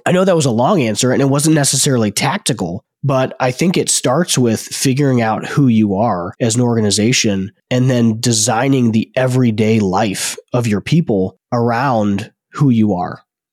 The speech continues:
because that's gonna be, that's gonna be how you retain 'em. Like, it's one thing to hire people, but it's, you know, it's a totally different one to retain 'em.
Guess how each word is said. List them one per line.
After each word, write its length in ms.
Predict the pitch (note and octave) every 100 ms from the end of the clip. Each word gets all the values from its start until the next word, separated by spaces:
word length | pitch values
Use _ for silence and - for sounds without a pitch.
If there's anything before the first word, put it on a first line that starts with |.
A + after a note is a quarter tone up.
| _ -
because 320 | B2 B2 B2 -
that's 320 | C3+ C#3+ -
gonna 160 | D#3
be, 400 | B2 A#2 A2+ A2 -
that's 120 | C#3+
gonna 120 | D#3+
be 40 | C#3+
how 120 | C3+
you 160 | C3+ G#2+
retain 360 | F2+ - A2
'em. 160 | E2+ F2+
Like, 160 | A#2
it's 140 | A#2 -
one 140 | D#3+
thing 100 | C#3
to 80 | G#2
hire 240 | A#2+ A#2+
people, 260 | F#2 G2 F#2+
but 140 | G2
it's, 180 | G2+ - -
you 80 | A2+
know, 80 | G2
it's 100 | -
a 60 | -
totally 260 | C3+ A2+
different 240 | G#2 G2+ G2
one 100 | F#2
to 60 |
retain 300 | E2+ - F#2+
'em. 140 | F#2+